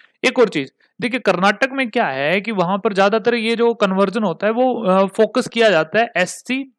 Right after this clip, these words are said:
और एसटी कैटेगरी के ऊपर। इनको कहा यह जाता है कि आप देखिए आपके धर्म में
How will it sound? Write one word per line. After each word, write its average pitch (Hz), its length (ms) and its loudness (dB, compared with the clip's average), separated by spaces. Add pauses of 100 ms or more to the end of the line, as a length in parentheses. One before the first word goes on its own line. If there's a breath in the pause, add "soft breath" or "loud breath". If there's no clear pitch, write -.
और 214 240 -2
एसटी 202 320 -2
कैटेगरी 165 440 -2
के 147 100 -6
ऊपर। 143 260 -8 (420 loud breath)
इनको 233 220 0
कहा 226 300 2
यह 262 180 2
जाता 165 280 2
है 143 320 0
कि 240 260 -8 (100)
आप 170 240 2
देखिए 165 300 -2
आपके 160 340 0
धर्म 165 260 -2
में 175 220 -6